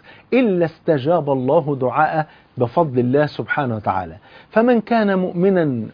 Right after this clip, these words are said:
محققا للإيمان متوكلا على الله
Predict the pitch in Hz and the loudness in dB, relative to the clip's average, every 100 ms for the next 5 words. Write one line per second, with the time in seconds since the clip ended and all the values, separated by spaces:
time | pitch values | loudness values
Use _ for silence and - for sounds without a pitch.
0 | - 117 - 135 - 202 202 170 143 151 | -12 -8 -6 -8 -2 -2 0 -2 -2 -4
1 | 165 - 151 139 170 151 127 147 190 170 | -6 -2 0 0 0 0 -2 -2 -2 0
2 | 160 156 - - 202 170 139 160 160 131 | 0 0 -2 -4 0 0 0 -2 -2 0
3 | 147 165 117 | 2 2 0